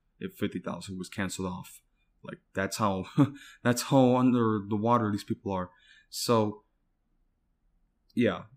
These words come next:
Warren is saying at least, you know, it could cost up to six hundred fifty billion. You know, and that's nothing compared to, like, our military spending or, yeah, uh, just, just, you know,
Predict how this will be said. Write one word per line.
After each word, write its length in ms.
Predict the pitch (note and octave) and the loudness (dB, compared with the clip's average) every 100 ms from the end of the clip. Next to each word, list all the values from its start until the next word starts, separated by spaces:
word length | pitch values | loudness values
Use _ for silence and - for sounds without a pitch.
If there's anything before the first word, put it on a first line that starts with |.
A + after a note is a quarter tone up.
| _ _ _ _ | _ _ _ _
Warren 280 | A#2 C#3+ C#3 | 4 6 6
is 140 | B2+ | 4
saying 240 | D3 C#3+ C3+ | 2 2 2
at 120 | A2 | 2
least, 300 | B2 B2+ - | 2 2 0
you 80 | G#2 | 0
know, 100 | G2 | 0
it 80 | |
could 120 | - - | -4 -4
cost 340 | A2+ G#2+ - | 0 0 -2
up 100 | G#2 | -6
to 100 | B2 | -8
six 240 | - A2+ A#2 | -6 -6 -2
hundred 220 | G#2+ G2 | -2 -2
fifty 260 | B2 A#2+ | -6 -2
billion. 600 | A#2 A#2+ B2+ B2+ B2+ C3 - _ _ _ _ _ _ _ - | 0 2 2 2 2 0 -4 _ _ _ _ _ _ _ -14
You 140 | F#2 | -8
know, 80 | F#2+ | -4
and 80 | G2 | -4
that's 200 | - - | -4 -2
nothing 440 | A#2 B2+ G#2+ G#2+ | -2 0 -2 -2
compared 300 | - G2 A2 | -4 -2 -4
to, 80 | - | -2
like, 160 | G2 F#2 | -8 -6
our 140 | G2+ | -6
military 380 | G#2 A2 G#2 F#2+ | -2 -4 -4 -8
spending 340 | - G#2 G2+ G2 | -6 -6 -4 -6
or, 160 | F#2 _ _ _ _ _ _ - - _ | -10 _ _ _ _ _ _ -20 -20 _
yeah, 220 | G#2+ F2 F2 _ _ _ _ - | -6 -6 -14 _ _ _ _ -8
uh, 240 | F2+ F#2 F2 | -6 -6 -8
just, 300 | - B2+ - _ _ _ _ _ _ _ _ _ _ _ _ _ _ _ _ | -10 -10 -12 _ _ _ _ _ _ _ _ _ _ _ _ _ _ _ _
just, 220 | C#3 C#3 | -6 0
you 80 | D3+ | 2
know, 340 | A#2 G#2 G2 | 4 2 -2